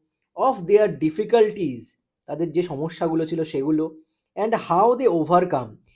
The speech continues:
এবং তারা কিভাবে সেই সমস্ত জিনিসগুলো থেকে তারা নিজেদেরকে ওভারকাম করে এসছে, তাই তো?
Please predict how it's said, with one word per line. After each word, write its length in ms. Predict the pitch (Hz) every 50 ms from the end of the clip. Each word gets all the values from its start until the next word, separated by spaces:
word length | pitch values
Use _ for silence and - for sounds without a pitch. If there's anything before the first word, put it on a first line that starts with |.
| _ _ -
এবং 220 | 156 151 180 202 208
তারা 380 | - 175 185 214 262 - - _ _ _ _
কিভাবে 400 | - 202 185 196 220 220 269 262
সেই 240 | - - 214 220
সমস্ত 360 | 202 - 214 233 233 233 - 247
জিনিসগুলো 580 | 202 196 190 185 180 175 185 196 202 202 202
থেকে 200 | - 185 - 226
তারা 180 | - 196 180 180
নিজেদেরকে 440 | 165 156 151 160 160 160 170 - 220
ওভারকাম 580 | - 147 131 131 156 160 165 - 165 165 156
করে 220 | 156 151 139 127 123
এসছে, 280 | 120 - - - -
তাই 160 | - 147 165
তো? 180 | 170 220 - -